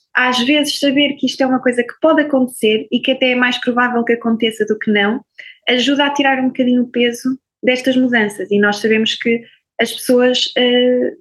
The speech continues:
que têm acesso a mais informação e que conseguem prever um bocadinho o que é que vai ser, eh, a transformação que vão, que vão passar, acabam por sentir menos, eh, menos sofrimento associado e menos impacto.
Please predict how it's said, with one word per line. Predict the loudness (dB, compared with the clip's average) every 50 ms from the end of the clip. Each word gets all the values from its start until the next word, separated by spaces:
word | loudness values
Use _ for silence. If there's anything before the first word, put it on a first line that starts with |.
| _ -12
que | -8 -4 -2
têm | 0 0 2 2 2 0
acesso | 0 0 0 0 0 0 -2
a | 0
mais | 0 0 0 0
informação | -2 -2 -2 -2 0 0 0 -2 -4 -4 -2 0 0 0 0 0 0
e | -2
que | -4 -6
conseguem | -6 -4 -4 -2 0 0 0 0 0 0 0 0
prever | 0 -2 0 0 2 2 2 2 2
um | 0
bocadinho | 0 0 0 0 0 2 0 0
o |
que | -2 -4
é |
que | -6 -4
vai | -4 -4 -4
ser, | -2 -2 -4 -4 -4 -6 _ _ _ _ _ _ _ _ -4
eh, | -2 0 0 0 0 0 0 -2 -2 -2 -2 -4 -4
a | -2
transformação | -2 -2 -2 -2 0 0 0 0 0 0 0 0 0 0
que | -2 -2
vão, | -2 0 0 0 -2 -4
que | -4 -2
vão | -2 0
passar, | 0 0 -2 -2 -2 -2 0 -2 -4 -6 -14 _ _ -8
acabam | -4 -2 -2 0 0 0 -2
por | -2 -4
sentir | -6 -2 -2 0 2 2 2
menos, | 2 2 2 0 0 -2 -6 -4 -2
eh, | 0 2 2 2 2
menos | 2 0 0 0 0 0 0 -2 -4
sofrimento | -6 -6 -2 0 0 0 0 -2
associado | -6 -8 -6 -2 0 2 2 2 0 0
e | 0
menos | 0 0 0 0
impacto. | -2 -2 -2 -2 -2 -2 -2 -6 -12 -16